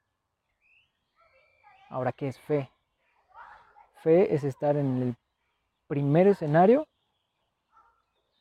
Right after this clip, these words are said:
pero apostando con la certeza del segundo ejemplo.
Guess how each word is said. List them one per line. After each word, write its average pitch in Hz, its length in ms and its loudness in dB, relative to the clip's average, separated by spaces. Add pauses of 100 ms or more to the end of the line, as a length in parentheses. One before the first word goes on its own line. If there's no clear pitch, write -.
(760)
pero 131 220 -2
apostando 180 840 -4 (300)
con 127 320 -10
la 123 220 -6
certeza 170 800 -6
del 131 180 0
segundo 127 420 0
ejemplo. 123 400 -8